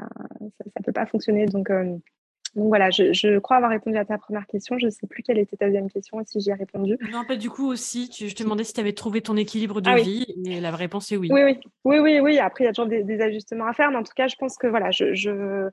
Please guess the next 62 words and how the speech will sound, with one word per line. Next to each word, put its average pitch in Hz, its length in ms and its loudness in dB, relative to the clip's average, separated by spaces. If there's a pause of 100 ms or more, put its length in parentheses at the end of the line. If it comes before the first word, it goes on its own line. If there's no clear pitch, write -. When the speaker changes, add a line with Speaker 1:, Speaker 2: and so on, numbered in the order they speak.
(500)
Speaker 1:
j'essaie 220 260 0
de 262 60 6
m'organiser 233 540 4
pour, 269 360 -2 (100)
euh, 196 640 0
et 220 120 0
parce 233 200 -2
que 277 120 -2
je 240 80 0
sais 262 160 -4
ce - 60 -14
qui - 60 -2
est 254 60 0
important, 233 420 -6
je 247 100 -4
sais 226 120 -4
ce 220 60 -12
qui - 120 -8
me 214 220 -2
fait 208 140 -4
du 196 120 -4
bien 220 240 -2
aussi. 254 400 -6 (420)
Et, 240 280 6
euh, 196 320 6
et 208 80 4
le 208 140 4
sport, 262 220 2
je - 80 -12
pourrais 208 180 0
dire, 226 160 0
c'est 226 120 -4
bon, 220 120 -2
je 220 60 -8
suis - 80 -14
fatiguée, 214 380 -4
j'y 208 140 -4
vais 196 140 0
pas. 233 420 2
Ou, 214 360 -2
euh, 185 220 -2 (600)
euh, 185 440 -2 (540)
j'ai - 120 -2
encore 202 260 0
hier, 214 240 2
euh, 190 640 0
sur 196 200 -10
Insta 196 260 -2
une, 202 280 -2
une 196 100 -4
fille - 140 -6
qui - 120 -8
m'écrit, 196 280 -4
qui - 80 -6
me 214 80 -2
dit, 208 60 0
mais 196 120 -2
comment 220 200 -4
tu 226 100 -8
trouves - 160 -6
la 202 100 2
motivation ? 196 520 -2